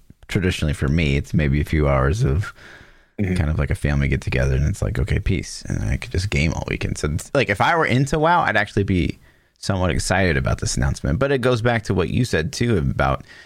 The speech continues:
Speaker 1: well, what does that mean for them? You know, if I'm a software
Speaker 2: Yeah.
Speaker 1: engineer, I gotta work over Thanksgiving, I actually don't really care 'cause I don't really give a shit about Thanksgiving. But, you know, I don't know that that's a, <laughs> a general
Speaker 2: <laughs>
Speaker 1: feeling across the industry.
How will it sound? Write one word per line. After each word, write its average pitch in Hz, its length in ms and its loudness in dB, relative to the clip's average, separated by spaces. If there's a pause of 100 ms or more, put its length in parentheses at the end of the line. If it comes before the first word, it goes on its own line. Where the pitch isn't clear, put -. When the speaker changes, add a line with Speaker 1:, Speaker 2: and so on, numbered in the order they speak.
(240)
Speaker 1:
well, 87 180 0
what 95 100 4
does 95 80 2
that 82 140 2
mean 78 160 2
for - 140 -4
them? 76 540 0 (220)
You 101 80 0
know, 101 80 4
if 98 100 0
I'm 139 160 2
a 120 60 0
software 104 360 0
Speaker 2:
Yeah. - 40 4
Speaker 1:
engineer, 92 520 2 (280)
I 95 120 0
gotta 104 120 2
work 101 180 2
over 95 140 2
Thanksgiving, 95 580 0 (260)
I 143 100 0
actually 139 180 -2
don't 95 120 2
really 53 140 0
care 80 320 0
'cause - 280 -4 (160)
I 85 80 0
don't 76 120 0
really 65 160 0
give 71 140 0
a 71 60 0
shit - 140 -4
about 52 180 -2
Thanksgiving. 73 460 -2
But, 67 260 -2 (1000)
you 65 80 0
know, 52 60 0
I 60 60 2
don't 69 100 2
know 67 100 2
that - 160 -4
that's - 240 -2
a, 57 120 2 (260)
<laughs> - 240 -4
a 82 140 0
general 76 520 2
Speaker 2:
<laughs> - 120 -10
Speaker 1:
feeling 92 380 2
across 80 420 -2
the 80 180 0
industry. - 500 -2